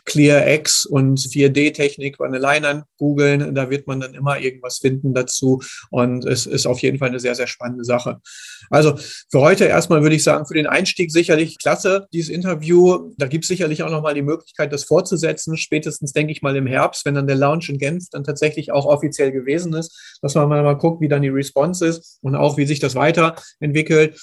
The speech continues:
Ich würde Sie ganz gerne um ein Statement noch, noch bitten. Eine Frage brennt mir, die stelle ich Ihnen aber privat. Die andere, die stelle ich jetzt <laughs> öffentlich einmal. Die Frage, wohin entwickeln sich die Aligner in den nächsten zwölf Monaten?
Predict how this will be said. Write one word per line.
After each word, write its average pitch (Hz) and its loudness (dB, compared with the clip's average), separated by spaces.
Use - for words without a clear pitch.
Ich 160 -2
würde 196 4
Sie 170 4
ganz 160 0
gerne 170 0
um 156 -4
ein 170 -4
Statement 165 -6
noch, 156 -8
noch 147 -2
bitten. 175 2
Eine 165 0
Frage 156 0
brennt 160 -4
mir, 151 -2
die 147 -12
stelle 143 -4
ich 143 -10
Ihnen 147 -12
aber 139 -4
privat. 143 0
Die 151 4
andere, 208 4
die 202 -2
stelle 180 -4
ich - -2
jetzt - -2
<laughs> - -14
öffentlich 160 -2
einmal. 151 2
Die 143 -4
Frage, 147 2
wohin 185 2
entwickeln 170 -2
sich 151 -12
die 160 0
Aligner 143 -4
in 143 -6
den 135 -4
nächsten 135 -6
zwölf 135 -4
Monaten? 127 -6